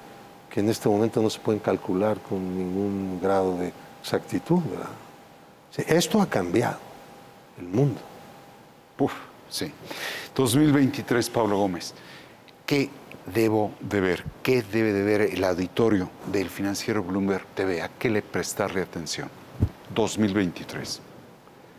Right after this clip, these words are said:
Speaker 1: Bueno, en dos mil veintitrés, en materia electoral, hay dos estados muy importantes. El mayor estado de México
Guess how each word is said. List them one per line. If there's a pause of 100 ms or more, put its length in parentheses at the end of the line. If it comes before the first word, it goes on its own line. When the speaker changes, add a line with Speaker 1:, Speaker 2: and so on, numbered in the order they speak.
(760)
Speaker 1:
Bueno,
en
dos
mil
veintitrés,
en
materia
electoral,
hay (200)
dos
estados (720)
muy
importantes.
El
mayor
estado
de
México